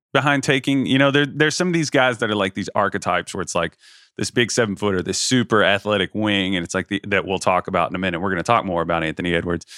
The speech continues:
but I, I understood why, but I, to, I personally thought that he was the most talented player in the draft. And, um, the more I watched him, I mean, it was kinda eye-opening. I did two videos of, on him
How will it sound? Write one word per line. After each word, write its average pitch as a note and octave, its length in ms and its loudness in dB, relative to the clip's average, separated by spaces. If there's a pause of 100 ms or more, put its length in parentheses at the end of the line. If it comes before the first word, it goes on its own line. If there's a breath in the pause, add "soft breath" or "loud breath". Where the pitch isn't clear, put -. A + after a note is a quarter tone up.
(140 loud breath)
but G#2 200 0 (200)
I, C3+ 200 2 (960)
I D3+ 140 4
understood D#3+ 400 0
why, A#2 540 2
but B2+ 180 -2
I, B2+ 300 2
to, - 200 -8
I C3 200 0
personally G#2 500 -4
thought F#2+ 300 -2
that F2 100 -4
he F#2+ 140 -4
was F2+ 160 -6
the - 80 -12
most F#2 240 -4
talented E2 420 -2
player F2 220 -2
in D#2+ 80 -4
the D#2+ 80 -4
draft. D#2+ 480 -2
And, - 320 -12
um, - 320 -4
the - 100 0
more D3+ 180 4
I A#2 60 4
watched F2+ 340 0
him, G#2 120 -2
I C#3 80 2
mean, E3 120 2
it G3 60 0
was G3+ 100 -2
kinda A#3 200 0
eye-opening. A2 560 0
I B2+ 80 2
did D3 180 -2
two C3 200 -2
videos G2+ 420 0
of, F#2+ 240 2
on G#2 180 0
him F#2 320 -4